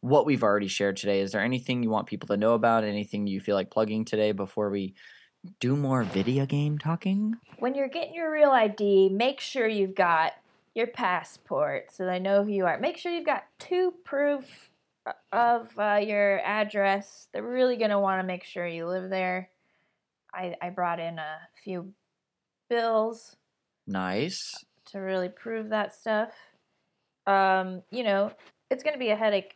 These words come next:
Speaker 2: either way. Okay, and what else about me? Oh man, I wish I wasn't
Speaker 1: <laughs>
Speaker 2: so obsessed with improv that I could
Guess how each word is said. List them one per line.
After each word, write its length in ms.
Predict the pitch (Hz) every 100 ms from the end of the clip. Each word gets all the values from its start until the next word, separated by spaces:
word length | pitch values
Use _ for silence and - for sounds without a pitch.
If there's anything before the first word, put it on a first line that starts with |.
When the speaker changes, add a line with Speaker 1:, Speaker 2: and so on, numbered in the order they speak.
| -
Speaker 2:
either 300 | 208 196 175
way. 400 | 180 170 170 -
Okay, 440 | 254 196 170 165 -
and 280 | 196 190 - -
what 180 | - 226
else 160 | 240 277
about 260 | 277 285
me? 280 | 302 311 - _ 202
Oh 160 | 185
man, 240 | 180 180 170
I 80 |
wish 160 | 180 180
I 100 | 175
wasn't 300 | 180 185 -
Speaker 1:
<laughs> 120 | - 254
Speaker 2:
so 840 | - 202 185 180 170 165 160 160
obsessed 480 | 151 - 170 165 -
with 100 | 170
improv 520 | 185 185 165 156 185
that 140 | 190 165
I 100 | 156
could 180 | -